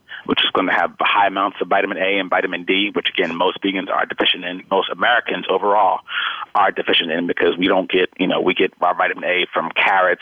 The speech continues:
and from, we get beta carotene, which is not the same thing as vitamin A. It's, it's two separate things. Be-, beta carotene is great, but it's actually even better to consume, uh, you know,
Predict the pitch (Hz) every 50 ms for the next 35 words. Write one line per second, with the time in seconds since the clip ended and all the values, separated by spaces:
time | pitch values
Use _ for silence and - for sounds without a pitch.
0 | - - 80 85 85 - - 90 87 85 85 90 98 107 107 120 - - - 110
1 | 110 92 90 - - 107 101 90 90 - - 85 85 78 80 78 - - - -
2 | - - - - 98 95 - 107 95 90 - - - - 104 92 92 87 - 104
3 | 98 92 90 - - - 92 90 - 73 71 - - 90 85 76 - - - -
4 | - - - - - 107 98 98 98 - - 82 - - 92 - 78 76 73 -
5 | - - _ - - - - - - _ 110 107 95 - 110 117 101 - - 120
6 | 107 101 - - 113 92 87 95 - - 98 127 143 117 - - _ - - -
7 | - - - - 85 85 - 95 95 - - 131 110 92 78 98 90 87 85 -
8 | - 110 107 101 - - - 87 87 - - 101 92 95 92 87 - 82 82 78
9 | 73 71 71 - - 98 92 87 87